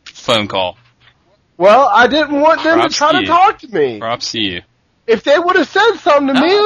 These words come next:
Speaker 2: was a,
Speaker 1: you did the
Speaker 2: well,
Speaker 1: right
Speaker 2: you
Speaker 1: thing.
Speaker 2: know what? I didn't do anything, so I guess I'm done. I'm done talking about it. But it was, it was pretty fucking hilarious, I'll tell you that.
Speaker 1: <laughs>
Speaker 2: It was fucking hilarious, 'cause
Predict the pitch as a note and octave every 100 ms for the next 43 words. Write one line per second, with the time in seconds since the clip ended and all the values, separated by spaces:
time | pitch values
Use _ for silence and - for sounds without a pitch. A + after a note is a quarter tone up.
0 | F4+ E4+ D#4+ D#4 - D3+ D3+ C#4+ G3 B3+
1 | B3+ - D4+ E4 - A#3+ B3 C#4 B3+ A3+
2 | C#4 E4+ D#4 D4+ E4 C4+ A#3+ A3 B3 -
3 | B3 A3 C#4+ G#3 F#2 - _ _ _ G3
4 | F#3+ G#3+ G3 A3+ G#3+ F3+ A2+ G#2 G2+ -
5 | - - - - A3+ A#3+ G#3 A3 E3+ -
6 | B3 B3 F3+ A#3 F4 B3 - A3+ G#3+ G3+
7 | G3+ F#3+ D#3 B2 G#2+ D#3 E3 G3+ E3 D#3
8 | C3+ A#2+ - - - - - A#3+ - E4+
9 | - A#3 A#3+ A#3 A3 - A#3+ A#3+ - A#3+
10 | G#3+ G#3+ G#3 G3+ E3+ C#3+ B2 A#2 - A3
11 | F#3+ F3 -